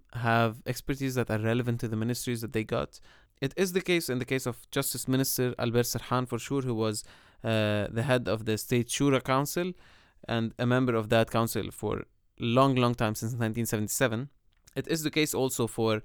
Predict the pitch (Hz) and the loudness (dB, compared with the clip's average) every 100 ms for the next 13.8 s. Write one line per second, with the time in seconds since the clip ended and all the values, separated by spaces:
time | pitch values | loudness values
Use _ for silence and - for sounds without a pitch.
0 | - - - - 113 110 107 123 170 175 | -8 -20 -10 -2 0 0 0 4 2 2
1 | 135 123 - 107 107 - - 120 117 113 | 0 0 0 -4 -4 -10 -4 0 4 4
2 | 135 123 113 120 110 117 110 80 110 139 | 6 4 2 0 2 4 2 2 2 2
3 | - 110 110 - - - - 107 120 113 | 2 -2 -4 -6 -20 -16 -4 0 0 0
4 | - 117 117 110 110 110 - 113 117 113 | -2 0 2 2 0 0 -4 0 0 0
5 | 104 107 139 147 - 113 117 - - - | -2 -2 0 0 0 -4 -4 -10 -8 4
6 | 156 160 - 180 156 139 135 - 120 113 | 4 4 -2 0 0 2 0 2 0 2
7 | 113 113 117 120 - - 110 113 113 107 | 2 2 2 2 -2 -2 0 2 0 0
8 | 147 139 107 104 117 - - 143 135 - | 0 0 0 0 -4 -8 -4 2 4 6
9 | 180 165 156 139 139 143 135 127 - - | 6 6 2 4 2 2 0 -2 -4 -6
10 | 120 113 113 110 - - - 123 123 135 | -2 0 0 0 -2 -8 -10 -8 -6 -4
11 | 127 123 110 117 117 - - 110 110 107 | -2 -2 -2 -2 -4 -6 -8 -4 -2 0
12 | 117 123 113 107 - 110 107 160 147 120 | 0 0 -2 -6 -6 -6 -2 -2 -2 -4
13 | 117 123 110 151 - 131 131 | -4 -4 0 0 2 2 2